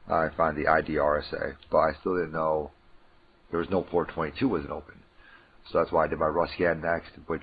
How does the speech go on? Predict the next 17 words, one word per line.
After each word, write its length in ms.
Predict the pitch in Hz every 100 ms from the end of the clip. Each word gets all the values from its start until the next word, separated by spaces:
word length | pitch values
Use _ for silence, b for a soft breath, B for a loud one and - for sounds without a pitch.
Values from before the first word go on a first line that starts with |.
| -
then 160 | 78 76
showed 180 | 82 78
me 80 | 76
that, 160 | 76
hey, 120 | 78 80
there's 180 | 80
a 40 | 71
port 280 | - 82 -
sixty-one 380 | 104 - 73 76 -
thousand. 400 | 82 82 78 78 73 -
So 80 |
let's 100 | 85
go 140 | - 82
ahead 140 | 82
and 80 | 80
end 160 | 82 82
that. 240 | 82 80